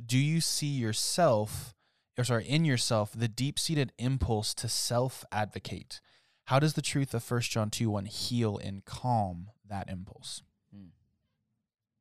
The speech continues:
Speaker 2: Yeah, who doesn't, right?
Speaker 1: <laughs> Truly.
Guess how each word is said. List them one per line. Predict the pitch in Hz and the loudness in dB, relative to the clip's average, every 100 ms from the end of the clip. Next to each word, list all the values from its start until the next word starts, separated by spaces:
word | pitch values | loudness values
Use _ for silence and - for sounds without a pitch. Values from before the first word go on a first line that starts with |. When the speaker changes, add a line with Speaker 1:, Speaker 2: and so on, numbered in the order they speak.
| _ _ _ _ _ _ _ _ _ | _ _ _ _ _ _ _ _ _
Speaker 2:
Yeah, | - 90 | -8 -4
who | 90 | -2
doesn't, | 76 90 95 80 | 0 0 0 -2
right? | 95 95 - _ _ | -2 -2 -4 _ _
Speaker 1:
<laughs> | 113 - 131 - - - 135 - - _ _ _ - - | -6 -2 -2 -2 -6 -6 -12 -12 -20 _ _ _ -20 -14
Truly. | - 107 107 82 | -4 0 0 -2